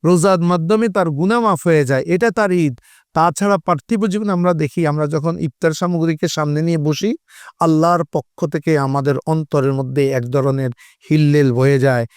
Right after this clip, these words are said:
এক ধরনের আনন্দঘন মুহূর্ত রোজাদারদের মধ্যে সৃষ্টি হয়ে যায়। যখন রোজাদাররা ইফতার সামনে নিয়ে বসে এবং মহান আল্লাহ রাব্বুল আলামিনের হাত, দরবার হাত উঠায়,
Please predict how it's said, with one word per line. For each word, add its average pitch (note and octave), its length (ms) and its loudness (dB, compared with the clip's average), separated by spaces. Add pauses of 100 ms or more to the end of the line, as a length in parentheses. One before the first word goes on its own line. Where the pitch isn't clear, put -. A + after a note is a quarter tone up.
(140)
এক C#3+ 220 0
ধরনের C#3+ 380 0
আনন্দঘন C#3+ 680 -2 (520)
মুহূর্ত D#3 380 0
রোজাদারদের B2+ 680 0
মধ্যে B2+ 200 -4
সৃষ্টি - 420 -4
হয়ে C#3 220 0
যায়। B2+ 220 0 (340)
যখন D#3+ 360 0
রোজাদাররা C#3+ 560 2
ইফতার C#3 480 0
সামনে E3 420 -2
নিয়ে D#3+ 200 0
বসে D3+ 400 -6 (880)
এবং E3+ 280 2
মহান E3+ 340 0
আল্লাহ E3 220 2
রাব্বুল F3+ 280 0
আলামিনের D#3+ 460 0
হাত, C#3 260 -4 (200)
দরবার C#3 480 -2
হাত B2+ 280 -2
উঠায়, E3+ 280 0